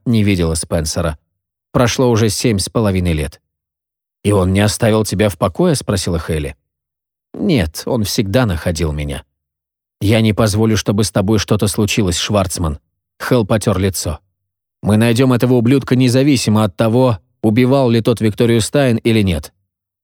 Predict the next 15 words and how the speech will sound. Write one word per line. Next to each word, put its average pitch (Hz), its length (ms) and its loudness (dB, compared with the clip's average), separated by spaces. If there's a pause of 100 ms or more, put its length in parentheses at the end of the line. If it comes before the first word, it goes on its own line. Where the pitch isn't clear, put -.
(140)
Он 120 80 2
указал 120 380 2
на 117 120 2
коробку 117 420 0
из-под - 300 -4
кроссовок 110 460 -2
Nike. 90 320 -2 (720)
«Это 104 720 0
всё, - 300 0
что 113 160 0
накопилось 110 580 0
за 101 120 0
эти 104 180 0
годы?» 113 320 -2 (840)
«Да. 113 400 2